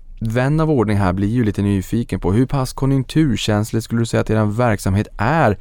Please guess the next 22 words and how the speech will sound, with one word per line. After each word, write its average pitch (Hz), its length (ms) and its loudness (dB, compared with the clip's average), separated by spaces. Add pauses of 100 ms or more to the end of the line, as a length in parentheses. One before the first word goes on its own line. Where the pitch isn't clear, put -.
(240)
och - 240 -2
finns 123 320 2
det 117 220 0 (560)
olika 127 480 2 (120)
delar 127 840 2
och, 123 840 -4 (440)
ja, 110 240 2
i 117 60 2
de 120 100 4
här 110 80 2
teknologierna, 107 720 0
men 113 140 0
kanske 123 320 0
även 101 260 2
kunder, 117 580 2
du 104 120 2
jämför 107 360 2
det 101 80 2
som 101 160 -2
en 95 100 0
portfölj 127 460 -2
där 98 260 2